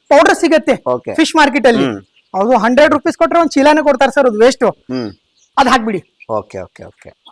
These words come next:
Speaker 1: ಮೀನದು ವೇಸ್ಟ್ ಲಿಂದ ವೇಟ್ ಗ್ರೋತಿಂಗ್ ಫಾಸ್ಟ್, ಕೋಳಿ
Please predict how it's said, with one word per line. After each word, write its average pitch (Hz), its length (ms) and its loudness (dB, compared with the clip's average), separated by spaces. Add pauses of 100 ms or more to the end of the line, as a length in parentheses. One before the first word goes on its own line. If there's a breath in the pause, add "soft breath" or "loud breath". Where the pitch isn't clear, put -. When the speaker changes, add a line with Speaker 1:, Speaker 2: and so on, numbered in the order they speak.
(760)
Speaker 1:
ಮೀನದು 311 480 4
ವೇಸ್ಟ್ 294 340 0
ಲಿಂದ 277 200 0 (300)
ವೇಟ್ 269 220 2
ಗ್ರೋತಿಂಗ್ 285 440 2
ಫಾಸ್ಟ್, 269 680 2 (380 soft breath)
ಕೋಳಿ 302 460 4